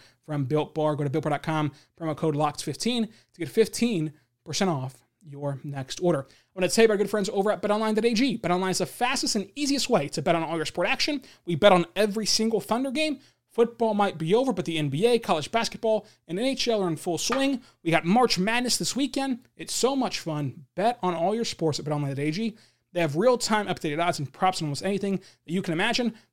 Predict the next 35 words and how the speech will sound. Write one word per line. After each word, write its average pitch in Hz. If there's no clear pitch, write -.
BetOnline 233
has 190
you 196
covered 208
for 190
all 156
the 151
news, 247
scores, 208
and 156
odds. 208
It's -
the 160
best 233
way 226
to 175
place 160
your 156
bets, 160
and 139
it's 139
free 180
to 170
sign 139
up. 127
Head 175
over 214
to 220
their 156
website 190
or 143
use 208
your 170
mobile 143
device 170